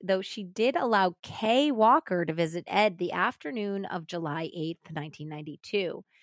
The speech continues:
According to her husband, Steve, she came home extremely distressed. She said that Ed's condition had deteriorated to the point that he was completely bedridden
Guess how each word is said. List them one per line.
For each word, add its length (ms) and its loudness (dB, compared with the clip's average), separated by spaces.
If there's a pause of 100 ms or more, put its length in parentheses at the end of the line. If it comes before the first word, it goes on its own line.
(460)
According 340 0
to 200 -4
her 160 0
husband, 460 -4
Steve, 640 -4
she 180 -10
came 300 -6
home 400 -6
extremely 760 -6
distressed. 840 -4 (200)
She 280 -6
said 320 0
that 160 2
Ed's 240 -2
condition 580 -2
had 400 -2 (340)
deteriorated 760 4
to 100 -4
the 100 0
point 480 -4
that 180 -2
he 160 -6
was 280 -4
completely 500 -6
bedridden 600 -2